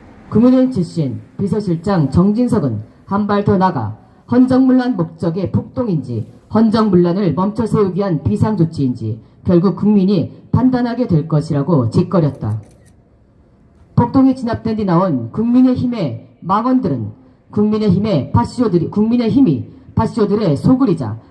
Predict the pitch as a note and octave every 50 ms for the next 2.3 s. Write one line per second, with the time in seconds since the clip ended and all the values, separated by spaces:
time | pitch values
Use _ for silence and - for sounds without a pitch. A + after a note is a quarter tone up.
0 | - - - - - G3+ G#3 - B3+ B3+ B3 A#3+ A3+ A3+ G#3+ A3 A3+ G#3+ - D#3+
1 | D#3 C#3+ D#3 D3 D3 C#3 C#3 C3 - F#3+ F3 D3+ B2 A2 G#2 - - F3 F#3+ F3+
2 | E3 D3+ C3 A#2 G#2+ G#2+